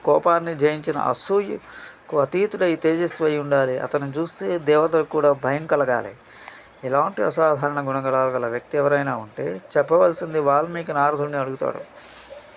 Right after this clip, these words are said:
త్రికాల లోక సంచారి, త్రికాల వేదైన నారదుడు ఈ ప్రశ్నకు సమాధానం చెప్పగల సముద్రుడని వాల్మీకి నమ్మకం. నారదుడు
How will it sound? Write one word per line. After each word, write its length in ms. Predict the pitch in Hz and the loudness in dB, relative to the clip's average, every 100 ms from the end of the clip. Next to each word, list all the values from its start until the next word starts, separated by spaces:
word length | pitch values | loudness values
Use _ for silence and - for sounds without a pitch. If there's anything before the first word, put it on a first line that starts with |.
| - - - | -20 -20 -8
త్రికాల 340 | - 147 160 156 | -2 4 4 6
లోక 240 | 151 151 | 4 2
సంచారి, 540 | 139 151 143 143 156 | -2 -2 2 2 2
త్రికాల 480 | 165 139 135 156 160 | -4 -6 0 2 4
వేదైన 340 | 160 156 147 135 | 4 4 2 0
నారదుడు 540 | 120 135 160 160 135 | -2 0 0 0 -2
ఈ 140 | 139 | -4
ప్రశ్నకు 440 | 143 139 139 170 165 | -4 -4 -4 -6 -6
సమాధానం 560 | 160 156 156 151 151 147 | -4 0 2 2 0 -4
చెప్పగల 300 | 139 135 139 | -4 0 -2
సముద్రుడని 680 | 135 139 143 143 139 127 127 | -2 -6 -4 -6 -6 -8 -2
వాల్మీకి 460 | 120 139 147 151 | 0 0 -4 -8
నమ్మకం. 360 | 127 127 135 113 - - - - - - - - - - - - - - - | -6 -4 -6 -8 -14 -20 -20 -20 -20 -20 -20 -20 -20 -20 -20 -20 -20 -20 -8
నారదుడు 480 | 143 139 160 170 165 | 0 2 4 2 2